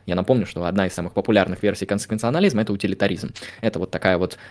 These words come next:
эм, концепция, которая просто продолжает взгляды и Юма, и Бёрка, и консерваторов, потому что все они говорят про пользу, про опыт, про какое-то вот реальное положение вещей, а, м, утилитаризм — это такая теория, которая просто это всё, э, тем или иным способом теоретически, э, оформляет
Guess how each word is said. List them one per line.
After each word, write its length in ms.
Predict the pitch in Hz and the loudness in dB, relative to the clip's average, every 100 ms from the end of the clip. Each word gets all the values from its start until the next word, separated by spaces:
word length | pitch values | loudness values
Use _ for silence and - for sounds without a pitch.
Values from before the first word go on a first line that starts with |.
| - | -10
эм, 360 | 82 78 78 - | -6 -4 -6 -2
концепция, 380 | 98 110 - | 4 4 4
которая 200 | - 107 | 4 4
просто 240 | 101 113 - | 4 2 2
продолжает 420 | 98 101 104 87 | 2 2 2 0
взгляды 380 | 95 98 87 92 | 0 0 2 0
и 120 | 107 | 0
Юма, 400 | 101 190 156 120 | 4 6 6 4
и 120 | 95 | 2
Бёрка, 440 | 95 151 - 101 98 - | 8 8 8 0 -2 -4
и 80 | - | 0
консерваторов, 560 | 107 101 113 98 - - | 2 4 6 4 4 -6
потому 160 | - 90 | -8 -6
что 100 | 85 | 2
все 160 | 123 | 4
они 120 | 98 | 4
говорят 320 | 98 95 90 - | 4 0 -2 -2
про 100 | 92 | 6
пользу, 380 | 185 170 131 | 10 10 8
про 240 | 123 101 82 | 0 -2 4
опыт, 420 | 160 175 123 127 - - | 6 6 6 2 -12 -6
про 140 | 95 87 | -2 -2
какое-то 360 | 90 90 85 | 0 -2 -2
вот 140 | 82 110 | 0 6
реальное 340 | 113 104 87 | 6 4 2
положение 460 | 98 98 101 95 104 | 0 2 2 0 0
вещей, 360 | 123 254 233 - - | 2 2 2 -2 -4
а, 280 | - 98 98 | 2 6 6
м, 320 | 90 80 71 | 2 -2 -6
утилитаризм — 600 | - 110 113 131 208 156 107 | -4 -2 2 4 4 4 0
это 100 | - | 0
такая 220 | 101 101 | 0 2
теория, 280 | 120 139 101 | 4 4 4
которая 240 | - 95 | 0 -2
просто 260 | 104 107 95 | 0 0 0
это 140 | 101 | 0
всё, 240 | 90 101 92 - _ _ _ _ | 0 0 -2 -6 _ _ _ _
э, 140 | 110 98 | -6 0
тем 160 | 120 110 | 4 4
или 100 | 107 | 4
иным 140 | 110 | 2
способом 360 | 123 147 113 104 | 4 4 4 2
теоретически, 640 | 107 110 110 - - 92 - - - - | 2 2 -2 -6 -4 -4 -4 -16 -18 -10
э, 220 | 87 82 - | -8 -4 0
оформляет 640 | - 120 139 214 175 - | 6 6 6 4 2 -2